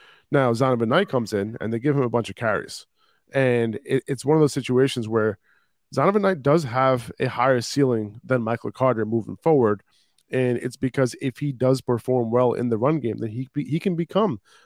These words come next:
their primary running back. They can, he can become their primary rusher on early downs and be involved in the pass game as well. As we talked about, you know, he could be a good pass catcher too. So I have him ranked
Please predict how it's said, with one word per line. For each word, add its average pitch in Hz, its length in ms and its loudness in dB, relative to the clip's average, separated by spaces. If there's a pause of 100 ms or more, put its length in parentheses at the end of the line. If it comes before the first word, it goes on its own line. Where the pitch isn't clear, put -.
(120)
their 147 160 4
primary 139 540 2
running 127 260 2
back. - 300 -6
They 120 80 -4
can, 113 160 -6
he 135 80 -2
can 139 140 -4
become 147 260 -2
their 117 180 2
primary 120 560 0 (320)
rusher 117 480 2
on 117 200 2
early 110 240 0
downs 127 360 0
and 107 140 -6
be 127 80 0
involved 113 300 0
in 117 80 -4
the 104 40 -8
pass 113 320 -2
game 110 200 -6
as 98 100 -8
well. 131 220 2
As 113 100 -6
we 113 60 -10
talked 120 240 0
about, 117 280 2 (280)
you 127 80 0
know, 120 80 2
he 117 100 -6
could 123 220 0
be 117 160 0
a 107 100 -2
good 117 220 -4
pass 113 240 -4
catcher - 240 -8
too. 110 280 -2
So 107 300 0 (500)
I 175 200 2
have 214 240 2
him 202 100 0
ranked 156 360 0